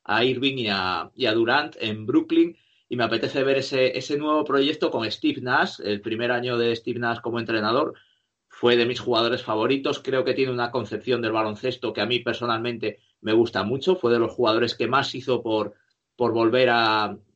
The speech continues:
no sé, a enganchar espectadores a la N B A. Y, y eso me apetece mucho. Me apetece mucho, mucho ver, ver si Brooklyn puede ser realmente un candidato al, al anillo, con uno de los grandes dynamic dúos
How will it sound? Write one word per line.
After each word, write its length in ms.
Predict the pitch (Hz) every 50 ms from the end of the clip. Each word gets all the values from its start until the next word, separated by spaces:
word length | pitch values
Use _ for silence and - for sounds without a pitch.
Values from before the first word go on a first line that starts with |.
| - - _
no 160 | 107 127 127
sé, 160 | - - 135
a 60 | 117 117
enganchar 440 | 117 120 120 113 101 - 160 151
espectadores 680 | 139 - - 139 - - 101 104 107 120 143 170 - -
a 40 | 113
la 80 | 113
N 120 | 107 104 104
B 160 | 101 101 110
A. 220 | 151 190 208 - _ _ _ _ - -
Y, 600 | - 139 135 127 123 127 127 123 123 135 143 - -
y 100 | 139 165
eso 180 | - - 202
me 60 | 175 170
apetece 380 | - 151 143 160 147 - 139
mucho. 280 | 123 113 101 - 104 98
Me 80 | 107
apetece 320 | 104 120 123 143 139 143 147
mucho, 800 | 139 139 131 - 143 135 131 127 123 123 123 120 117 117 120 - _ _ _ _
mucho 280 | - 131 123 - 135 123
ver, 300 | 127 123 127 127 123 110 113 - - - - _ _ _ _
ver 160 | 135 143 143
si 140 | - 170 160
Brooklyn 440 | 151 165 170 165 - 165 156 143
puede 220 | 127 156 151 151 147
ser 180 | - 160 143
realmente 360 | 143 143 139 143 143 139 131 147
un 100 | 139 131
candidato 640 | 139 131 123 123 123 131 135 131 139 135 131 123
al, 400 | 120 117 113 110 113 110 104 -
al 160 | - 113 113 107
anillo, 340 | 104 113 123 131 160 196
con 160 | - 135 117 131
uno 160 | 147 156 160
de 60 | 160
los 300 | 147 139 - - - _ _ _ _
grandes 680 | 113 127 127 143 156 156 160 156 143 139 135 127 123 -
dynamic 480 | 139 127 113 131 147 147 147 127 117
dúos 440 | 113 127 143 165 180 214 214 - -